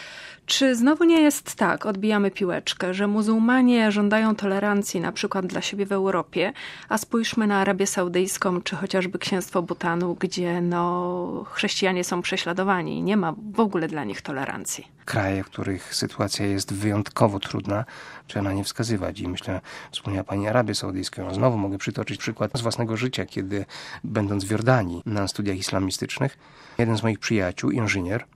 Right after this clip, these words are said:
Speaker 2: udawał się do pracy w Dżeddzie i jako prawdziwy chrześcijanin zabrał ze sobą Pismo Święte, różaniec, krzyżyk. To wszystko zostało mu zabrane na lotnisku.
Speaker 1: To jest prawem zakazane.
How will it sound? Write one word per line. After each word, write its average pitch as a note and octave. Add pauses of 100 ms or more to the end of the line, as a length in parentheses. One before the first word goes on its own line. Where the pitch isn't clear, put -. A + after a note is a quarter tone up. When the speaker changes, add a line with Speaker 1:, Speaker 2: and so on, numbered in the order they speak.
(260)
Speaker 2:
udawał G#2+
się A2
do G#2
pracy G#2+ (140)
w B2
Dżeddzie G#2+ (400)
i -
jako A2+
prawdziwy F#2
chrześcijanin G2 (300)
zabrał G#2+
ze F#2+
sobą F#2+
Pismo G#2
Święte, A2 (160)
różaniec, G2 (320)
krzyżyk. F#2+ (580)
To -
wszystko -
zostało G#2
mu G2+
zabrane G2+
na F#2
lotnisku. G2 (320)
Speaker 1:
To -
jest F#3
prawem F3+
zakazane. F3+